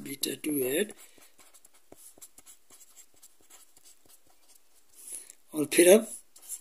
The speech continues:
चूँकि with respect to beta one hat कर रहे हैं, तो इसका जब derivative दोबारा निकालेंगे तो ये माइनस वन आ गया equal to zero। अब माइनस वन को टू से multiply करके माइनस टू आ जाएगा, उसको drop कर लें और फिर साथ ही सम से भी multiply कर देते हैं। Summation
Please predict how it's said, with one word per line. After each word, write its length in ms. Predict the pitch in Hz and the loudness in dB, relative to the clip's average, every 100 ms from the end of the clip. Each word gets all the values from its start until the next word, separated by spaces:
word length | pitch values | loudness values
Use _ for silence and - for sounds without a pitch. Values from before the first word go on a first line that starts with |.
| - - - - | -18 -20 -20 -8
चूँकि 240 | 175 165 160 | -4 4 6
with 120 | 156 | 8
respect 300 | - 170 160 | 6 6 2
to 60 | 170 | 4
beta 220 | 165 180 | 8 8
one 120 | 180 175 | 8 6
hat 120 | 180 - | 6 8
कर 120 | 262 | 10
रहे 140 | 190 | 8
हैं, 140 | 208 - - - - - - | 4 -2 -16 -20 -20 -20 -4
तो 40 | |
इसका 220 | - - 180 | 2 8 10
जब 180 | 180 143 | 10 10
derivative 380 | 156 151 180 151 | 8 10 10 8
दोबारा 280 | 147 151 202 | 6 8 10
निकालेंगे 480 | 208 175 165 156 | 10 8 8 6
तो 100 | 160 | 4
ये 180 | 147 143 | 4 4
माइनस 360 | 143 139 151 143 131 | 2 0 4 4 4
वन 180 | 147 185 | 0 0
आ 60 | |
गया 160 | 180 175 - | 2 2 2
equal 180 | - 147 - | 0 -4 -2
to 100 | 131 | -2
zero। 220 | 139 165 226 165 | 4 6 4 0
अब 100 | 151 | 0
माइनस 320 | 156 156 139 | 2 2 2
वन 120 | 143 151 | 0 0
को 140 | - 151 143 | 2 2 2
टू 120 | 170 | 2
से 120 | 151 147 | 2 2
multiply 420 | 135 143 147 147 | -2 -2 2 2
करके 340 | 143 131 139 - - - - - 160 | 2 0 -4 -4 -14 -14 -14 -6 0
माइनस 320 | 151 175 - | 6 8 8
टू 140 | 208 | 12
आ 40 | 202 | 12
जाएगा, 280 | 196 180 | 12 12
उसको 180 | 175 - | 10 8
drop 340 | 139 147 170 - | 6 10 8 10
कर 100 | 214 | 8
लें 220 | 202 214 - - - - - | 8 4 2 -16 -20 -20 4
और 180 | 170 160 | 6 8
फिर 220 | - 226 - - | 10 10 8 4
साथ 480 | - - 170 220 - | 8 10 10 8 8
ही 120 | 175 - - - - - - | 6 0 -14 -20 -20 -20 2
सम 240 | - 180 | 6 8
से 160 | 180 175 | 8 8
भी 120 | 151 | 6
multiply 500 | 156 143 143 139 151 | 2 4 4 8 8
कर 160 | 165 190 | 10 10
देते 240 | 196 185 | 8 8
हैं। 100 | 202 | 8
Summation 540 | 185 - 165 160 165 | 10 10 8 6 6